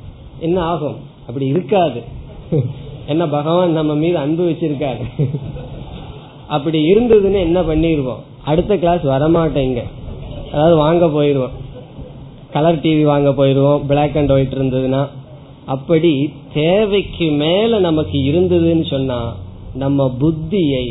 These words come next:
அது கெடுத்து விடும். அதனால சொல்றார் அபரிக்கிரகம். இப்ப இந்த அஞ்சும் முதலில் ஆரம்பிக்க வேண்டியதுன்னு சொல்றார். இனி அடுத்ததுக்கு போவோம். நியமக, இரண்டாவது சாதனை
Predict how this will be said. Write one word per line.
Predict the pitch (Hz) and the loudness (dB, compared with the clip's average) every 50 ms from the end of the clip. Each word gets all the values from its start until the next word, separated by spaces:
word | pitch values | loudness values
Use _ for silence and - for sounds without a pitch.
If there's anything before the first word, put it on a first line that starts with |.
| - - - - - | -8 -12 -14 -14 -10
அது | - 127 131 170 170 | -8 -6 -4 -4 -6
கெடுத்து | - 147 139 139 165 165 - - 180 156 | -4 -4 -2 -2 -2 -2 -2 -2 -2 -2
விடும். | 131 131 127 123 113 113 110 - - - - - | -2 -2 -2 -2 -2 -4 -6 -8 -12 -14 -14 -10
அதனால | - - 127 131 139 147 160 | -4 -2 2 2 4 4 4
சொல்றார் | 156 - - 120 117 139 156 175 139 - | 2 2 0 -2 0 2 2 0 0 -2
அபரிக்கிரகம். | - 120 120 - 147 147 147 160 156 147 135 120 135 123 117 113 120 127 139 135 117 - - - - - - - - - - - | -4 -4 -4 0 0 0 0 0 -2 -4 -4 -6 -4 -4 -4 -6 -2 -2 -2 -2 -2 -4 -8 -12 -14 -14 -14 -14 -14 -12 -12 -12
இப்ப | - - - 165 | -12 -6 -2 0
இந்த | 165 156 151 147 135 | 0 2 2 2 0
அஞ்சும் | 127 139 151 170 185 202 208 202 165 175 208 262 277 - - - - - - - - - - - - - - - - - - - - - 135 | 2 2 2 2 2 2 0 0 4 6 6 6 6 2 -8 -16 -20 -20 -18 -10 -8 -8 -8 -8 -14 -14 -14 -14 -14 -14 -14 -14 -10 -4 0
முதலில் | 143 151 160 160 175 175 175 170 170 190 220 240 - - - 131 | 2 2 4 6 6 6 6 6 4 4 2 2 0 -2 -2 -2
ஆரம்பிக்க | 139 151 156 165 160 151 160 147 - - 156 147 | 0 0 0 2 0 0 0 -2 -2 0 0 2
வேண்டியதுன்னு | 139 139 139 135 131 127 135 127 127 123 139 190 226 - | 2 2 2 0 0 0 -2 -2 0 0 0 -2 0 0
சொல்றார். | 135 117 113 113 110 90 - - - - - - - - - - - - - - - - - - - - - - - - | -2 -2 -2 -2 -4 -6 -6 -12 -20 -20 -20 -20 -20 -20 -20 -20 -20 -20 -20 -20 -20 -20 -20 -20 -20 -20 -20 -16 -6 2
இனி | 156 160 156 143 | 4 6 6 8
அடுத்ததுக்கு | 131 139 147 160 - 165 160 139 139 117 135 123 | 6 6 4 4 4 4 2 2 2 0 -2 -2
போவோம். | - 139 131 127 135 165 196 214 - - - - - - - - - - 131 123 131 139 | 0 2 2 4 4 2 2 0 -4 -14 -20 -20 -20 -20 -20 -20 -18 -12 -8 -4 -2 0
நியமக, | 143 147 160 160 170 170 170 160 151 143 131 123 113 - 139 143 139 - - - - - - - - - - - - - - - - - - - - - - - - - - - - - - | 0 2 2 2 2 2 2 0 0 -2 -2 -4 -4 -4 -4 -4 -4 -6 -10 -16 -18 -18 -20 -20 -20 -20 -20 -20 -16 -16 -14 -14 -14 -14 -16 -16 -18 -18 -20 -20 -20 -20 -20 -20 -18 -10 -4
இரண்டாவது | 135 143 151 170 170 156 160 156 151 147 143 135 139 131 | -4 -2 0 0 2 2 2 2 2 0 0 -2 -2 -2
சாதனை | 139 135 127 131 123 131 127 135 147 185 | -2 -2 -2 -2 0 -2 0 0 0 -2